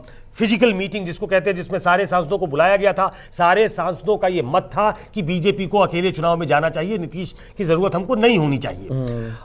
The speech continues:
Speaker 1: अ, अधिकतर सांसद ये चाहते थे, अधिकतर, अ, मैं कहता हूँ, अ, बीजेपी के जितने सांसद थे, करीब-करीब सब
Speaker 2: हम्म।
Speaker 1: ये कह रहे थे कि हम
Speaker 2: हाँ,
Speaker 1: अकेले,
Speaker 2: सत्रह
Speaker 1: हमें,
Speaker 2: सांसद हैं बीजेपी के
Speaker 1: हमें,
Speaker 2: बिहार से।
Speaker 1: हमें, हमें अकेले जाना चाहिए।
Speaker 2: हम्म।
Speaker 1: उसके बाद जब, अ, एलजेपी में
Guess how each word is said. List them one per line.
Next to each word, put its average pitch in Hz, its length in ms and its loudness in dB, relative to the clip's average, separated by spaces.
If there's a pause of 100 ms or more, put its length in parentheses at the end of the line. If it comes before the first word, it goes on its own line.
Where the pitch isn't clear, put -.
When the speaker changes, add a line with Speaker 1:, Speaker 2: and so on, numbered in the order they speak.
Speaker 1:
अ, 170 340 4 (160)
अधिकतर 262 340 4
सांसद 165 360 2
ये 151 80 -2
चाहते 113 320 -2
थे, 147 100 -2
अधिकतर, 185 360 2
अ, 180 360 2
मैं 175 180 2
कहता 175 220 0
हूँ, 214 140 2
अ, 147 180 -4 (760)
बीजेपी 208 260 2
के 226 60 4
जितने 214 300 2
सांसद 202 340 2
थे, 247 60 0
करीब-करीब 208 360 0
सब 160 160 0
Speaker 2:
हम्म। 226 100 2
Speaker 1:
ये 220 100 2
कह 170 160 0
रहे 180 140 0
थे 247 120 0
कि - 340 -4
हम 190 160 6
Speaker 2:
हाँ, 196 80 6
Speaker 1:
अकेले, 247 160 4
Speaker 2:
सत्रह 220 300 6
Speaker 1:
हमें, 226 60 4
Speaker 2:
सांसद 202 420 6
हैं 202 120 0
बीजेपी 180 340 0
के 196 60 2
Speaker 1:
हमें, 165 80 2
Speaker 2:
बिहार 151 260 4
से। 139 140 -10
Speaker 1:
हमें, 214 220 4
हमें 202 280 4
अकेले 240 360 4
जाना 156 240 6
चाहिए। 95 240 -4
Speaker 2:
हम्म। 123 360 -6 (1120)
Speaker 1:
उसके 214 200 2
बाद 196 200 6
जब, 165 240 2 (280)
अ, 156 220 2
एलजेपी 202 420 0
में 202 340 0